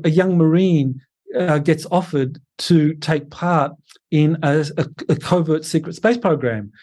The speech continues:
And so this is a young guy and he's gung-ho. And it's like, yeah, you know, so in addition to serving in the Marines for four years or whatever,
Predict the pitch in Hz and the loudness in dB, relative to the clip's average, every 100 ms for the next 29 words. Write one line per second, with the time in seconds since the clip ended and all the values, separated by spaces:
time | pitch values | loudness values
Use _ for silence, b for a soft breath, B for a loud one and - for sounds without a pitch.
0 | b 151 147 180 196 - 170 156 147 - | b -4 2 2 2 2 4 2 0 -10
1 | - - 135 156 180 156 147 180 202 135 | -12 -4 0 2 2 4 4 4 2 0
2 | 143 127 147 147 147 147 185 233 180 - | -4 -2 -2 0 0 0 0 0 -2 -4
3 | 160 - 202 233 135 147 147 160 147 B | -6 0 0 2 2 2 2 2 -2 B
4 | B 185 180 190 202 185 165 156 - 190 | B 2 2 2 0 0 -2 -2 2 2
5 | 190 151 151 147 139 151 170 214 170 190 | 4 2 2 0 2 2 4 4 4 2
6 | - 131 123 - B B _ - 151 139 | -2 -2 -2 -4 B B _ 2 4 4
7 | 143 139 127 127 135 160 | 0 0 0 0 2 0